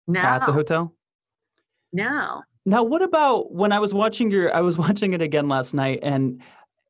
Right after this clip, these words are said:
Speaker 1: there's actually, so you tell the story that there's two nights, and on the first night you woke up and it was freezing, and then you saw a, a figure
Speaker 2: I
Speaker 1: of a
Speaker 2: think we
Speaker 1: man.
Speaker 2: added that part.
Speaker 1: <laughs> Okay.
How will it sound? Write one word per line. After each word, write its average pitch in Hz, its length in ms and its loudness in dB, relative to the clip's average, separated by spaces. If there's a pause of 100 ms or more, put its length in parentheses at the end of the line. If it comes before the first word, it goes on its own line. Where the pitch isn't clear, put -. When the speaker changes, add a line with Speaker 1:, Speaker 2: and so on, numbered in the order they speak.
(120)
Speaker 1:
there's 180 240 2
actually, 214 580 -2 (100)
so 170 160 -8
you 170 100 -2
tell 202 160 0
the 196 80 2
story 185 220 0
that 143 100 2
there's 135 180 -4
two 208 280 0
nights, - 460 -4
and 156 100 2
on 151 80 0
the 143 60 2
first 170 340 -2
night 143 180 0
you 139 120 0
woke 131 300 0
up 127 220 -2
and 127 100 0
it - 80 -4
was 147 140 -8
freezing, 127 540 -4
and 135 120 -2
then 127 120 0
you 120 440 -4 (120)
saw 127 640 -2
a, 147 260 -4 (240)
a 143 180 -4 (260)
figure 139 340 0
Speaker 2:
I 123 40 0
Speaker 1:
of - 60 -4
a - 20 -10
Speaker 2:
think 127 180 0
we - 120 0
Speaker 1:
man. - 60 -4
Speaker 2:
added 156 320 -2
that 143 220 -6
part. 139 380 -6
Speaker 1:
<laughs> - 40 -14 (420)
Okay. 135 600 -14